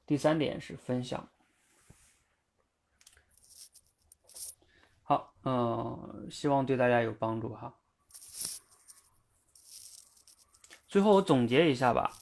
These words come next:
呃，今天我一方面呢有提到，开场的时候有提到，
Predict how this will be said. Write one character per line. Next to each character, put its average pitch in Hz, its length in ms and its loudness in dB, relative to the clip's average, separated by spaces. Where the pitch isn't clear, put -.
呃， 123 460 0
今 180 180 0
天 180 180 2
我 131 140 4
一 131 140 2
方 151 200 0
面 147 180 2
呢 135 120 0
有 117 140 0
提 117 260 -4
到， 131 160 4
开 185 180 0
场 151 180 0
的 120 120 0
时 135 100 -4
候 135 80 2
有 117 100 2
提 - 220 -8
到， 117 360 0